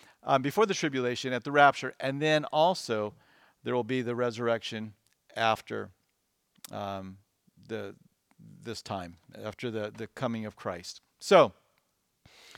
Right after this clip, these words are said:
if you want to go down that line of argument, you have to deal with these other passages. Let's look at verses seven and eight. It says, "When the thousand years have expired, Satan will be released from his prison."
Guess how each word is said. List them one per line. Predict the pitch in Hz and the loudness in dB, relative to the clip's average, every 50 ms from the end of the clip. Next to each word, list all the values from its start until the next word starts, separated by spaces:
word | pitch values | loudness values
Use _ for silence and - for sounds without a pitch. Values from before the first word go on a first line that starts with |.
| - - - - _ _ _ _ | -20 -20 -20 -20 _ _ _ _
if | 107 107 113 107 - - | -10 -10 -10 -10 -8 -4
you | 131 131 131 131 135 117 110 | -4 -2 -2 -2 -4 -8 -8
want | 120 123 135 143 156 - | -2 2 4 4 4 2
to | - 165 | 0 0
go | 147 156 156 | 4 4 6
down | 156 160 160 165 160 | 8 8 8 8 8
that | 160 156 156 156 143 120 - | 8 6 6 6 4 0 0
line | 139 143 156 156 | 4 4 4 4
of | 151 131 | 4 4
argument, | 143 147 156 156 147 156 160 160 139 - | 4 4 4 4 2 -2 -4 -4 -4 -6
you | 123 120 | -8 -8
have | 104 - 139 151 135 135 - | -6 -2 -2 -2 -2 -2 -4
to | - 147 | -6 -8
deal | 123 113 127 127 123 | -4 0 0 0 0
with | 127 - | 0 -4
these | - 123 107 98 - | -4 -8 -8 -8 -6
other | - 127 117 127 120 | -8 -4 -4 -4 -6
passages. | - - 120 113 117 120 - - 113 101 107 104 - 110 - - - _ _ _ _ _ _ _ _ _ - - - - - - - _ | -6 -6 -6 -4 -4 -6 -8 -10 -14 -12 -12 -14 -14 -14 -16 -20 -20 _ _ _ _ _ _ _ _ _ -20 -20 -20 -20 -20 -20 -20 _
Let's | - 240 - | -10 -4 -2
look | 247 233 220 | 0 6 6
at | 214 190 | 8 8
verses | 208 196 - 190 160 - | 8 6 6 2 -2 4
seven | - 208 196 185 180 | 8 8 8 8 8
and | 175 170 170 | 4 6 6
eight. | 175 170 147 - - _ _ _ _ _ _ _ _ _ - | 6 6 4 2 -6 _ _ _ _ _ _ _ _ _ -2
It | - 156 160 | 0 0 2
says, | - 202 190 185 180 165 - 127 | 6 8 8 8 8 6 2 -8
"When | - - - 165 160 185 208 220 233 233 220 180 - - | -12 -14 -8 -2 2 4 6 6 4 4 0 -4 -10 -8
the | 156 175 170 | -6 -6 -2
thousand | - - 202 214 233 240 214 220 202 | 6 10 12 12 12 12 10 4 0
years | 185 185 185 190 175 - | 0 2 2 2 2 0
have | 165 175 156 | -2 -2 -2
expired, | 160 139 - - - - 190 190 175 156 143 131 | -2 -4 -6 -10 2 4 6 8 8 8 6 4
Satan | - - - 190 196 190 190 202 | 0 0 2 4 2 2 0 -2
will | 190 190 180 | 0 0 0
be | 160 180 | 2 0
released | 180 185 190 185 156 135 131 135 143 - - - - _ _ _ _ _ _ | 0 0 0 0 0 0 0 0 -2 -4 -6 -12 -14 _ _ _ _ _ _
from | - 160 156 156 160 147 _ _ _ _ _ _ _ | 4 4 6 6 4 -2 _ _ _ _ _ _ _
his | - 170 165 151 | 0 0 0 0
prison." | - - - 196 196 170 - 127 101 92 | -2 0 4 4 4 4 2 -2 -6 -8